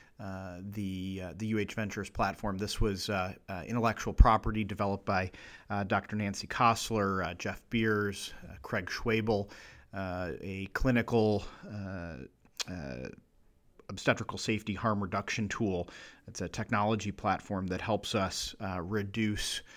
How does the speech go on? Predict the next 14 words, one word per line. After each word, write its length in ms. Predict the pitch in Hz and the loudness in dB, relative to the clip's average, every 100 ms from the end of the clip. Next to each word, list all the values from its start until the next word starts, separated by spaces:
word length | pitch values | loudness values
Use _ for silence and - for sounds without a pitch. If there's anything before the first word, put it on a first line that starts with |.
| - - - | -20 -16 -10
uh, 160 | 87 | -6
risk 400 | 90 151 135 - | 2 4 4 2
and 100 | 117 | -2
improve 360 | 101 101 120 98 | 2 6 6 6
safety 500 | - 107 107 - 98 | 0 0 -2 -4 -6
for, 560 | - - 101 92 92 - - 110 | -4 -2 0 0 -4 -10 -20 -14
uh, 40 | 98 98 | -12 -6
mothers, 640 | 104 104 101 92 87 - | -2 0 0 0 -4 -6
uh, 400 | 78 76 69 67 - | -6 -6 -6 -6 -8
around 320 | - 98 101 95 | -8 -4 -4 -2
the 60 | |
time 260 | - 104 90 | 0 0 0
of 160 | 85 | -6
delivery, 560 | - 92 98 95 80 78 | -8 -6 -6 -6 -8 -10